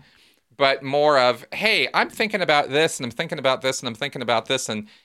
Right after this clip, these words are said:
and this is some of where it's going on in my head about it, and I'm not really sure what to think."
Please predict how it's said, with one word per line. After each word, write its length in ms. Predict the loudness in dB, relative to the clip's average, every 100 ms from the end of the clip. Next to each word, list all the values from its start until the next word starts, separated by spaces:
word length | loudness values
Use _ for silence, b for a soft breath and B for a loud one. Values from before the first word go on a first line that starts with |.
| b -6
and 160 | -4
this 160 | -4 -4
is 100 | -6
some 160 | -4
of 100 | 0
where 120 | 2 2
it's 120 | 0
going 220 | -2 0
on 120 | 0 0
in 80 |
my 120 | 0 -2
head 180 | 0 -2
about 280 | -2 -2
it, 40 | -2
and 100 | -4
I'm 100 | -4
not 160 | -4
really 200 | -2 -2
sure 280 | -4 -4 -4
what 260 | -2 0 0
to 80 | -6
think." 440 | -12 -16 -16 -20